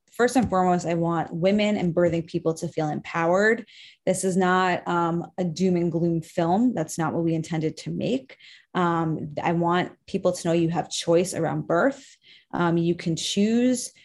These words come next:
your provider. You can choose a midwife, which we didn't get into here, but that's a huge part of this issue, is that we do not have an integrated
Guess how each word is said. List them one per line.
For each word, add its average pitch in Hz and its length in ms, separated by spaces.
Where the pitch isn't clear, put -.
your 214 160
provider. 233 720
You 190 200
can 196 240
choose 214 500
a - 100
midwife, 202 540
which 170 180
we 175 60
didn't 202 140
get 202 120
into 196 200
here, 190 240
but 156 160
that's 165 260
a - 80
huge 202 440
part 185 200
of 175 80
this 165 160
issue, - 240
is 160 80
that 160 120
we 165 80
do 165 100
not 175 120
have 175 120
an 165 100
integrated 165 680